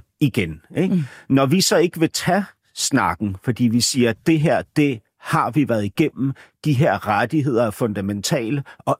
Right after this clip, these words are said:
Speaker 1: ingen skal komme og, og, og tage den debat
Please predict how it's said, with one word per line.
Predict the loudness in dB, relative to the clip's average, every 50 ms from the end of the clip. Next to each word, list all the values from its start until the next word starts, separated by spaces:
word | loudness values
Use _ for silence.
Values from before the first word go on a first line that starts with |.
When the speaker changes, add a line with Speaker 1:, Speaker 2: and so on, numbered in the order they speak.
| _ _
Speaker 1:
ingen | 2 2 4 4 2 2 0
skal | 0 -2 -4 -4
komme | -2 -2 0 0 2 2 2 0 0
og, | -2 -2 -2 -2 -2 -2 -6 _ _
og, | -4 -2 -2 -2 -4 -6 -8 _ -6
og | -4 -4 -2
tage | -2 -2 -2
den | 0 0 0 0 -2 -2
debat | -4 -2 0 0 -2 -2 -2